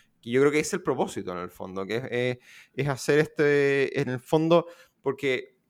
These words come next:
lo que pa-, lo que está pasando al final, que teníais la A T P Cup, que sí era entretenida, pero también tenéis la Copa Davis un poco,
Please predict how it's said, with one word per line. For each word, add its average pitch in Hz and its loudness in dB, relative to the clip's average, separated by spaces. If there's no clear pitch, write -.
lo 120 -4
que 120 0
pa-, 127 0
lo 131 -2
que 117 -2
está 147 0
pasando 156 0
al 160 0
final, 143 -2
que 131 -2
teníais 120 0
la 123 6
A - 6
T 135 0
P 139 0
Cup, 147 4
que 110 -8
sí 131 -8
era 123 0
entretenida, 123 -2
pero 101 -4
también 117 -2
tenéis 127 -4
la 135 -2
Copa 120 0
Davis 123 2
un 107 -10
poco, 104 0